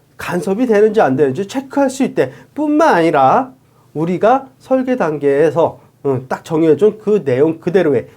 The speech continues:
재질이나 재료값 이런 것들의 물량을 확보할 수가 있대. 물량 정보를 우리가, 어, 정확하게, 음,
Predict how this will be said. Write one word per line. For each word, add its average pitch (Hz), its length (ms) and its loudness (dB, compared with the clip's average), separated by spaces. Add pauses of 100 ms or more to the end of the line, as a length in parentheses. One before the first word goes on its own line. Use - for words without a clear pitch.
재질이나 139 600 -2
재료값 156 580 -2 (200)
이런 170 180 2
것들의 180 360 0
물량을 165 720 2
확보할 247 400 -2
수가 151 240 -2
있대. 123 340 -4 (220)
물량 214 420 2
정보를 175 560 2 (300)
우리가, 180 460 -2 (300)
어, 147 160 -2
정확하게, 170 800 -2 (360)
음, 110 220 -6